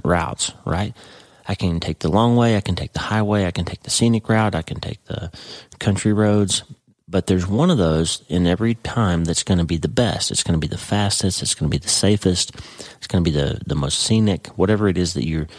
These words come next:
your goal is there. There's always a path that's better than the other available paths. And that's what this verse is saying. Choose a level path. That's how you get there without falling down, hurting yourself, taking a detour.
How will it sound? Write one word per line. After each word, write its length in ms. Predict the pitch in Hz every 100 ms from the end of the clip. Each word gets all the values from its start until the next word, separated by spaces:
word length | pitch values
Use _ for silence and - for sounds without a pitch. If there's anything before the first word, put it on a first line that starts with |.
| - - -
your 160 | 92
goal 360 | 82 98 104 95
is 220 | 82 78
there. 300 | - 76 73 - - -
There's 220 | 95 90
always 280 | 101 135 120
a 80 | 107
path 540 | - 104 87 82 -
that's 200 | - 87
better 540 | - 98 101 - - - -
than 160 | - 90
the 120 | 90
other 280 | - 82 165
available 520 | 82 73 - 78 73
paths. 500 | 73 101 92 - -
And 100 | 85
that's 220 | 87 107 -
what 100 | -
this 140 | 117
verse 320 | - 98 -
is 80 | 85
saying. 340 | - 92 80 - - - - - -
Choose 580 | - 120 123 127 120 -
a 160 | - 90
level 640 | 92 92 92 95 92 90 - -
path. 400 | - 95 - -
That's 180 | 92 -
how 120 | 113
you 200 | 113 104 - _ 95
get 240 | 113 117
there 180 | 92 90
without 340 | 82 - 87
falling 400 | - 92 90 92
down, 220 | 87 87 85
hurting 360 | - 92 87
yourself, 500 | 87 85 90 85 82
taking 320 | - 87 92
a 40 | 90
detour. 600 | 82 90 - 92 87 82